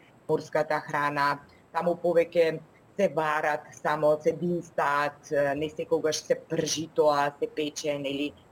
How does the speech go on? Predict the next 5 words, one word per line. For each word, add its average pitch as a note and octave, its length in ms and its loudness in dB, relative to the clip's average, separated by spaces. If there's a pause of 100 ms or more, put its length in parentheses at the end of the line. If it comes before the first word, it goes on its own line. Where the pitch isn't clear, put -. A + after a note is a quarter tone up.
(140)
Зависи D#3+ 360 -2
на, C4+ 400 2
најслични B3 880 0
сме, G3+ 300 0
е, F#3 120 -4